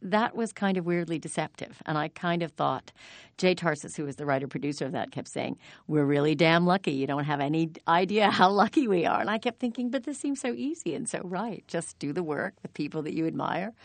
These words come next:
and off you go." We were lucky. I don't think, you know, it would be, find its way to the air now. So in a funny way, that was my doing theater again. And then my hus-, my son's father died, and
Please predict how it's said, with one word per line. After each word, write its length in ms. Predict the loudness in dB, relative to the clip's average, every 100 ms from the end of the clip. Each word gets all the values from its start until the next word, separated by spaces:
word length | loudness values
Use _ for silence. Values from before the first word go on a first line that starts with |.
| -20 -20 -20 _
and 100 | -6
off 240 | -4 -4 -4
you 80 | -2
go." 280 | 0 2
We 180 | 2 0
were 180 | 2 0
lucky. 380 | -2 -6 -8 -6
I 80 | -4
don't 220 | -6 -8 -12
think, 180 | -10 -10 -6
you 100 | -4
know, 240 | -4 -8
it 100 | -10
would 200 | -10 -10
be, 120 | -10 -6
find 340 | 0 2 0
its 120 | -4
way 220 | -6 -6
to 100 | -6
the 140 | -8 -6
air 240 | -4 -4
now. 220 | -6 -8
So 260 | -8 -8 -10 _ -20 -20 -20 0 4
in 120 | 4
a 60 |
funny 320 | 6 6 8 8
way, 200 | 6 6
that 340 | 2 0 -4
was 160 | -8 -4
my 160 | -4
doing 300 | -4 -6 -6
theater 400 | -4 -4 -4 -6
again. 400 | -6 -4 -4 -4
And 120 | -2
then 300 | 0 0 -2 -8 -20 -20 -20 _
my 160 | 0 2
hus-, 240 | 2 -2 -4 -2
my 380 | 0 0 -2 -8 _
son's 380 | -4 0 0 2
father 420 | 4 4 2 0
died, 560 | 0 0 0 -6 -12 -12
and 580 | -4 -2 0 -2 -2 -4